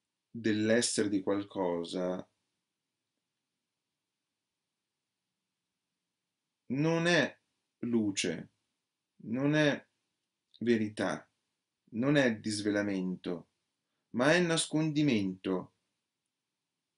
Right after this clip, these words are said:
Perché? Perché quando qualcosa viene alla luce, nasconde, oscura la possibilità,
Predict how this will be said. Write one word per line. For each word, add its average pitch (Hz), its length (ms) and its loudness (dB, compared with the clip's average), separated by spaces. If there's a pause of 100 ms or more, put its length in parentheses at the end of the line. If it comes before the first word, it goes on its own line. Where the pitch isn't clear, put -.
(200)
Perché? 101 600 -2 (600)
Perché 107 280 -2
quando 123 280 2
qualcosa 113 720 2 (300)
viene 139 540 4
alla 110 220 2
luce, 107 680 -2 (2500)
nasconde, 196 1300 0 (560)
oscura 123 1040 2 (1080)
la 131 120 0
possibilità, 120 880 2